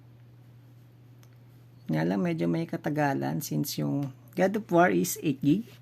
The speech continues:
So, yan. So, pinapakita ko na rin sa inyo kung paano siya i-add. So, med-, medyo kasi nakakalito yung mga, tawag dyan, yung mga icons dito.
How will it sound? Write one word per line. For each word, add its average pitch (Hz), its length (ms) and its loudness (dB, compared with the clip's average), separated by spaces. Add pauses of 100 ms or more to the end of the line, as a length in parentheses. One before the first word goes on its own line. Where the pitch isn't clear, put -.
(2250)
So, - 80 -14
yan. - 400 -12 (300)
So, 156 100 -12
pinapakita 175 480 -4
ko - 80 2
na 202 160 6
rin 208 140 4
sa 202 100 0
inyo 196 240 2
kung 185 160 -2
paano 175 400 4
siya 165 400 2
i-add. 185 480 0 (560)
So, - 160 -10 (640)
med-, 175 320 -2 (480)
medyo 180 320 4
kasi 185 160 2
nakakalito 170 560 4
yung 160 240 4
mga, 151 400 -2 (800)
tawag 147 240 -2
dyan, 156 240 0
yung 160 80 2
mga 165 240 0
icons 156 320 2
dito. 143 400 -2